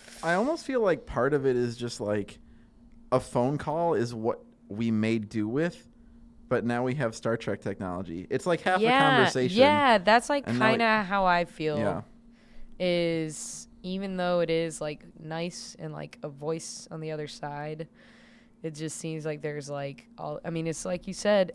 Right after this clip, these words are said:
Speaker 2: uh, like, I kind of relate to what Garn said, where you, like, it just being so much easier and more passive to, like, get in touch with someone by any of the other means that we now have available to us.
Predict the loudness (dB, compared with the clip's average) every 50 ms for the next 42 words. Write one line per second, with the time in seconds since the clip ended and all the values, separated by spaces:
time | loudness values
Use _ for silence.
0 | -6 -6 -4 -4 -2 0 2 0 2 2 2 0 2 2 2 2 2 2 2 2
1 | 2 2 0 0 -2 -4 -4 -2 -2 -2 -2 -4 -8 -10 -8 -6 -6 -6 -6 -6
2 | -6 -6 -4 -6 -6 -6 -4 -4 -4 -6 -8 -10 -10 -8 -8 -8 -8 -6 -6 -6
3 | -4 -4 -6 -8 -10 -14 -20 -20 -20 -20 -20 -20 -20 -20 -20 -20 -20 -20 -20 -20
4 | -20 -20 -20 -20 -20 -20 -14 -10 -8 -8 -6 -4 -4 -4 -4 -2 -4 -4 -4 -4
5 | -4 -2 0 0 0 0 -2 -4 -8 -10 -10 -10 -10 -6 -4 -2 0 0 0 0
6 | -2 -4 -4 -6 -6 -6 -6 -4 -4 -4 -4 -4 -4 -6 -6 -6 -6 -4 -4 -4
7 | -4 -2 -2 -4 -4 -2 -2 -2 -2 -2 -4 -6 -10 -6 -6 -4 -4 -2 -2 -2
8 | -2 0 0 2 4 4 2 2 0 0 -2 0 0 2 2 0 2 2 2 2
9 | 4 2 0 0 -2 -4 -4 -4 -6 -4 -2 0 0 0 0 0 0 0 0 0
10 | 0 0 -2 -2 -2 -2 0 0 0 0 -2 -4 -2 2 2 4 4 2 0 -4
11 | -12 -16